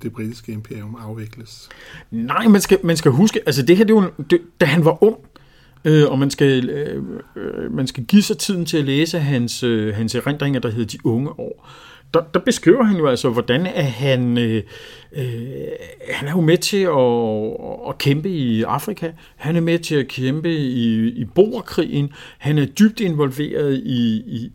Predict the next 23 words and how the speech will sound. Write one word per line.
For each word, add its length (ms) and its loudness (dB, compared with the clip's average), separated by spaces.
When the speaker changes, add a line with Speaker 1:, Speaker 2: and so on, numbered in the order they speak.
Speaker 2:
i 260 -6
Indien, 400 -2
og 120 -4
hver 200 -2
gang, 260 -2
at 100 -6
der 80 -2
er 200 -6
en 120 -2
krig, 320 -2
som 220 -6
har 100 -2
at 100 -4
gøre 220 0
med, 300 -2
med 120 0
imperiet, 500 0
så 160 -4
prøver 380 2
han 180 -2
at 60 -6
engagere 600 -4
sig. 180 -6